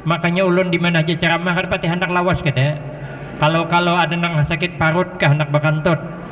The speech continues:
Ditahani sidin, alhamdulillah berhasil bakantot kada bersuara.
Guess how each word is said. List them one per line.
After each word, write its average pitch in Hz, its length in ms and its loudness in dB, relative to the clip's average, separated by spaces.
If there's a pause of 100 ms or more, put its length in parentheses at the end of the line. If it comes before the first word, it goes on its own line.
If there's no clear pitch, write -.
(260)
Ditahani 175 720 2
sidin, 185 400 0
alhamdulillah 175 880 2
berhasil 175 560 0
bakantot 170 560 -2
kada 156 240 -2
bersuara. 139 480 2